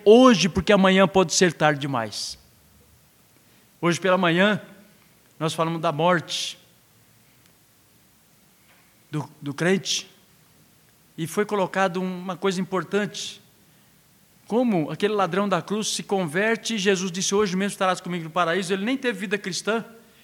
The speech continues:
ele nem provou que era santo, ele nem provou que era crente, porque Deus não precisa disso.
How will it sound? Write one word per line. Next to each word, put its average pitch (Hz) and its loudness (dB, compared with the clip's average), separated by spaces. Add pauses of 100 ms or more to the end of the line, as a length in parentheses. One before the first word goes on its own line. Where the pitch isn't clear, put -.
ele 202 0
nem 277 2
provou 226 -2
que 214 -6
era 196 0
santo, 220 -2 (280)
ele 202 4
nem 269 4
provou 240 0
que - -6
era 208 2
crente, - 0 (1400)
porque 160 -8
Deus 170 -4
não 185 -2
precisa 202 -6
disso. 165 -8